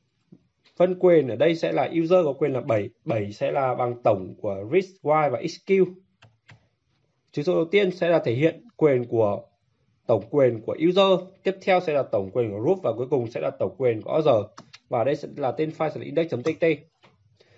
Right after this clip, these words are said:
Mình sẽ xem lại cái thông tin. Ở đây cái file index chấm T X T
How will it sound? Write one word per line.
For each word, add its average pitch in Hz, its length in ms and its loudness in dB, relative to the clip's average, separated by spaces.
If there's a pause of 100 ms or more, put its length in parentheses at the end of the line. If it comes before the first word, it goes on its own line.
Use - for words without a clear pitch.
Mình 127 120 -4
sẽ 143 100 -4
xem 170 220 0
lại - 240 -6
cái 131 160 -2 (1900)
thông 156 160 -2
tin. 180 220 2 (380)
Ở 135 120 -6
đây 170 300 4
cái 139 120 2
file 165 160 0
index 180 260 -2
chấm 143 140 -2
T - 20 -14
X 175 180 0
T - 40 0